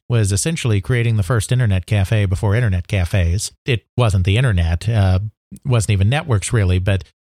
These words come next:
there was this guy that walked into a bar with a computer under his arm. <laughs> Sounds so similar to Larry Rosenthal going around, who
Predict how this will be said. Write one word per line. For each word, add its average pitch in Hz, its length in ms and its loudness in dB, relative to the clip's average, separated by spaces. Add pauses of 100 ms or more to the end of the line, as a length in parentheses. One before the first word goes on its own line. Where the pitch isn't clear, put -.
(100)
there 131 140 0
was 113 100 0
this 110 140 0
guy 135 340 -2
that 107 80 0
walked 117 260 -2
into 104 220 0
a 101 60 0
bar 123 320 0
with 107 120 0
a 107 60 -2
computer 110 420 -2
under 92 220 0
his 90 140 0
arm. 87 340 -2 (300)
<laughs> - 320 -6
Sounds 92 440 0
so 104 200 0
similar 98 460 0
to - 260 -4 (260)
Larry 127 300 0
Rosenthal 113 560 0
going 98 260 2
around, 92 480 0 (440)
who 120 600 0